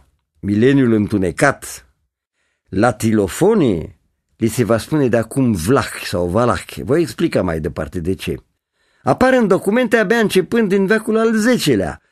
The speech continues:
însă la sud de Dunăre, în Tesalia, Epir, Macedonia – apoi Bulgaria. La nord de Dunăre nu apar în documente oficiale ale regatului ungar decât în jurul anului o mie două sute.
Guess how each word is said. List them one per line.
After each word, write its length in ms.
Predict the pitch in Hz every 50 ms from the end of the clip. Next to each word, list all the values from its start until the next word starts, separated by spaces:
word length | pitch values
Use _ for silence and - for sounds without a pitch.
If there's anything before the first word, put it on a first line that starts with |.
| _ _ _
însă 400 | 175 175 185 180 - 175 170 156
la 160 | 160 190 220
sud 400 | - - - 311 311 269 196 135
de 140 | 113 131 120
Dunăre, 680 | 95 113 113 107 101 90 82 76 65 73 73 - _ _ _ _
în 200 | - 123 117 131
Tesalia, 640 | 131 202 208 202 - - 240 233 170 113 87 78 78
Epir, 480 | 101 151 160 156 - 262 233 170 120 85
Macedonia – 840 | 80 107 135 135 - 190 196 185 247 247 214 139 101 80 - - - _ _ _ _ _
apoi 300 | - 98 - - 143 139
Bulgaria. 720 | 147 165 208 202 170 196 156 165 156 113 90 64 53 - _ _ _ _ _ _ _ _ _ _ _ _
La 220 | _ 107 120 127 127
nord 440 | 131 147 185 240 269 269 247 185 139
de 120 | 165 175
Dunăre 380 | 151 196 240 247 233 202 185 175
nu 240 | 170 208 240 247
apar 500 | 226 180 151 - 214 214 220 208 170 160 -
în 220 | - 120 113 107 92
documente 500 | 101 98 - - 113 117 117 110 98 107
oficiale 600 | 98 - - 175 175 175 - 254 240 185 139 120
ale 180 | 107 101 101 101
regatului 540 | 92 107 98 98 117 110 - 101 90 92
ungar 460 | 98 113 135 151 202 220 226 202 165 - _ _ _ _ _ _ _
decât 720 | - 101 104 104 160 156 156 - - - 269 262 196 -
în 160 | 160 143 131
jurul 380 | 113 113 170 208 196 - 117 113
anului 400 | 120 147 180 185 160 147 135 131
o 100 | 123 113
mie 260 | 117 143 165 165 151
două 260 | 120 151 160 160 160
sute. 360 | 151 - - 190 - - -